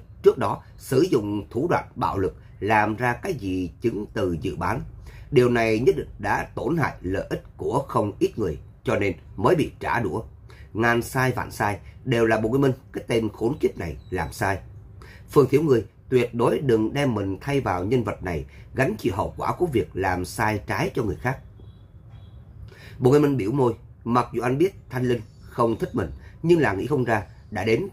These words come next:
trình độ này. Vì muốn hôn mông Phương Hạo Thu, mặt mũi này là hoàn toàn không cần rồi sao? Thật sao? Bá mẫu cảm thấy là Bùi Nguyên Minh sai sao? Phương Hạo Thu làm ra một vẻ mặt kinh ngạc. "Không, không, không, Bùi thiếu hỗ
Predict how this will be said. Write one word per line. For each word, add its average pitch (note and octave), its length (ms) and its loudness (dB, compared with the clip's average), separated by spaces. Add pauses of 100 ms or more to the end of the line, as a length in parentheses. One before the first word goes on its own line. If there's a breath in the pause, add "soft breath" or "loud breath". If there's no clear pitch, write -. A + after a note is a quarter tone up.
trình F#2 180 0
độ E2+ 140 -4
này. E2 200 -6 (540 loud breath)
Vì A2+ 260 6
muốn B2+ 280 2
hôn B2+ 280 2
mông A#2 340 2
Phương B2+ 180 2
Hạo D#2+ 180 -4
Thu, A2 200 0 (320 loud breath)
mặt A#2 320 0
mũi A2+ 200 2
này C3 260 2
là G2 140 0
hoàn G2+ 280 -2
toàn G2 360 -2
không C3 300 0
cần F2 260 -4
rồi E2+ 120 0
sao? G#2 180 -4 (800 loud breath)
Thật B2 180 0
sao? A#2+ 180 4 (360)
Bá C3+ 180 4
mẫu G#2 200 -2
cảm G2 180 -6
thấy A2+ 240 -4 (240 soft breath)
là A2 300 2
Bùi G#2+ 180 0
Nguyên C3 120 4
Minh C3 160 2
sai B2 220 0
sao? A#2+ 180 -4 (760 loud breath)
Phương F3+ 160 6
Hạo B2 120 4
Thu D3+ 220 0
làm G2+ 300 2
ra B2+ 160 0
một F#2 160 -8
vẻ A#2 140 -6
mặt C#3+ 260 -4
kinh B2+ 200 2
ngạc. E2+ 140 -6 (200)
"Không, A#2 160 0
không, B2+ 120 2
không, A2+ 160 2 (320 loud breath)
Bùi B2 200 8
thiếu F3 200 2
hỗ C3+ 200 0